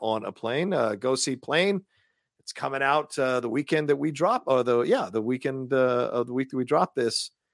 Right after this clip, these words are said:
Gerard Butler, another Gerard Butler vehicle. Don't get it confused with Den of Thieves or Hunter Killer. Uh, it is out there for you all to enjoy. And, uh, let us know what you think of it if you go see it. Um,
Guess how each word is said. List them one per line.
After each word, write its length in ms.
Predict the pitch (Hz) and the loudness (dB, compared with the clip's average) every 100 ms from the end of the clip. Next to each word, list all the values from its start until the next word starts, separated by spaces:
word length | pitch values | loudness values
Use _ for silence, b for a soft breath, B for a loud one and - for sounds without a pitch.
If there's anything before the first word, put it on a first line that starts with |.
| _ _ _ _ _ - | _ _ _ _ _ -4
Gerard 380 | 113 147 147 | 2 2 4
Butler, 280 | 151 202 180 | 2 2 2
another 240 | 135 147 120 | 2 0 -2
Gerard 460 | 107 143 208 185 | 0 2 4 4
Butler 300 | 165 233 202 | 2 4 2
vehicle. 760 | 127 190 285 - 110 101 107 _ _ | 0 0 -2 0 0 0 -2 _ _
Don't 220 | 113 127 | -6 -4
get 160 | 135 151 | -2 0
it 20 | |
confused 600 | 147 123 123 147 151 131 | -2 -6 -4 -2 -2 -2
with 160 | 127 110 | -4 -2
Den 180 | 139 139 | 0 -2
of 80 | 123 | -4
Thieves 340 | 143 143 123 | -2 -2 -2
or 60 | 117 | 0
Hunter 260 | 143 143 | 0 -2
Killer. 440 | - 175 110 92 - _ _ _ _ - | 0 0 0 -6 -10 _ _ _ _ -6
Uh, 140 | 101 - | -4 -2
it 140 | 104 | -2
is 120 | 104 | 0
out 180 | 110 110 | 0 0
there 100 | 104 | -4
for 120 | 101 | -4
you 60 | 98 | -2
all 140 | 95 90 | -2 -2
to 160 | 95 | -6
enjoy. 560 | 92 87 95 92 90 78 _ _ | -8 -6 -2 -2 -4 -6 _ _
And, 300 | 98 92 87 95 | -12 -12 -10 -8
uh, 140 | 92 | -2
let 180 | 104 127 | 0 0
us 140 | - | 0
know 140 | 135 131 | 2 2
what 100 | 117 | 2
you 60 | |
think 220 | - 139 - | -2 -4 -4
of 100 | 82 | -6
it 100 | 82 | -10
if 120 | - | -12
you 60 | - | -10
go 100 | 90 | -10
see 200 | - - | -8 -8
it. 160 | - - _ | -8 -10 _
Um, 260 | 98 90 | -10 -10